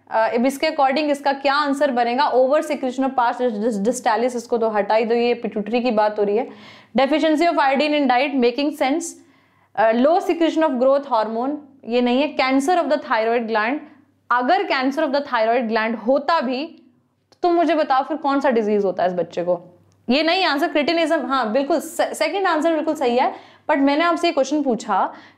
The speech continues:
कि अगर बच्चे cancer of thyroid gland होता तो क्रिटिनिज्म ना होके कौन सा डिसऑर्डर होता है इस बच्चे को, बताओ? What?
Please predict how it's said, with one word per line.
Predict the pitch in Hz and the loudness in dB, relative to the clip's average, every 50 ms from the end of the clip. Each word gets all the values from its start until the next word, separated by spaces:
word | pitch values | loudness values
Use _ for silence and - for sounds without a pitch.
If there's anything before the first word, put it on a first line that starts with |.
| _ _ _ | _ _ _
कि | 311 - | 0 0
अगर | - - - 233 226 233 240 339 381 381 | 0 0 0 -2 0 0 2 0 0 2
बच्चे | 294 277 240 277 - 240 254 294 277 - | 2 0 -2 -2 -2 -2 -2 -2 0 -2
cancer | 269 233 226 240 233 240 349 | -2 0 0 -2 -2 0 0
of | 349 339 349 | -2 -2 -2
thyroid | - 254 233 226 233 254 262 226 | -2 -2 0 0 0 -2 -2 -2
gland | 226 226 214 226 233 208 | -2 -2 -2 -2 -2 -2
होता | 214 196 196 208 233 269 | -4 -4 -2 0 -2 -2
तो | 285 - 330 | 0 -2 -4
क्रिटिनिज्म | 330 - - 294 285 294 285 339 285 330 320 285 339 370 349 285 | -6 -2 -2 0 0 2 0 0 2 2 2 2 0 0 2 2
ना | 233 220 240 294 | 2 2 2 0
होके | 330 269 269 254 254 269 349 339 | 0 0 0 0 0 0 -6 -6
कौन | 349 - 339 359 370 | -2 -2 0 0 0
सा | 320 320 | 0 0
डिसऑर्डर | 262 277 - 247 214 202 - - | 0 0 0 0 0 0 0 0
होता | 190 180 185 | 0 -2 -2
है | 180 | -2
इस | 196 185 | -2 -2
बच्चे | 185 185 185 - 185 | -6 -8 -6 -10 -8
को, | 180 185 180 | -4 -2 0
बताओ? | 190 202 233 262 311 359 - - - _ _ _ _ _ _ _ _ _ _ _ _ _ _ _ _ _ _ _ _ _ _ 214 | 0 2 2 0 0 -2 -8 -16 -20 _ _ _ _ _ _ _ _ _ _ _ _ _ _ _ _ _ _ _ _ _ _ 2
What? | 233 269 330 | 2 2 2